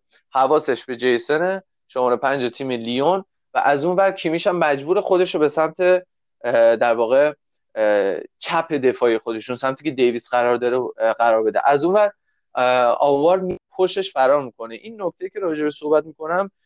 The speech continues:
اه، فرار در نقطهٔ کوره. یک نکته‌ای هست که در، اه، آنالیز فوتبال خیلی،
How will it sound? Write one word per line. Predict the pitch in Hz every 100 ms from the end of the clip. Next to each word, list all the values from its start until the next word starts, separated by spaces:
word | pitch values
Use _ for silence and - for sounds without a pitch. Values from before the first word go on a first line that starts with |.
| _ _
اه، | 123 117 120
فرار | - 147 147 147 180
در | 165 139
نقطهٔ | 143 131 - 165
کوره. | 170 _ 175 165 123 123
یک | 139 - 123
نکته‌ای | 113 143 143
هست | 143 139
که | 135
در، | 120 113 _ _ _ _ 117
اه، | 107
آنالیز | 101 117 120 123 139
فوتبال | - 123 135 131
خیلی، | - 143 160